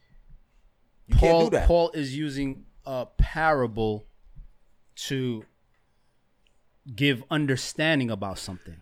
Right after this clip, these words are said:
Speaker 1: I agree.
Speaker 2: You know what I'm saying? You could go in and, you know, glean off of a lesson and be like, "Da, da, da." But based on the parable that he's talking about, and he's talking about the branches, who's the branches?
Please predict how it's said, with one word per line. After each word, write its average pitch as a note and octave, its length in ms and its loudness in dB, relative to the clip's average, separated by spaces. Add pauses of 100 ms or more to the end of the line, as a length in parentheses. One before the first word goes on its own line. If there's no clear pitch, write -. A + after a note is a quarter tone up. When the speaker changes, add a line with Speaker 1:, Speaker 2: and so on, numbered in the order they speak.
(340)
Speaker 1:
I F#2+ 180 -4
agree. A2 340 -6 (600)
Speaker 2:
You A2+ 80 -12
know A2+ 60 -6
what B2 40 -2
I'm B2 60 -4
saying? D3+ 280 0 (240)
You F#3 160 6
could G3+ 220 4
go F3+ 360 10
in E3 360 8 (420)
and, C#3 460 4 (600)
you C3+ 120 -2
know, C#3+ 120 0
glean E3 680 4
off D3 340 6
of B2+ 380 2
a C3+ 80 0
lesson B2+ 680 0 (280)
and A#2+ 160 -2
be C3+ 120 0
like, A#2 220 -2
"Da, A#2+ 140 0
da, B2+ 100 0
da." D3 180 4 (320)
But A2 560 2
based E3+ 340 2
on D#3+ 160 0
the C3 80 0
parable D#3 640 2
that D3+ 180 -2
he's D#3+ 220 -10
talking F3+ 320 -4
about, G3 320 -8 (400)
and A2+ 100 -4
he's C#3+ 140 -6
talking D3 200 0
about C3 240 0
the A#2+ 80 -4
branches, C#3 520 0
who's F3+ 200 -2
the D3+ 80 0
branches? C3 480 -4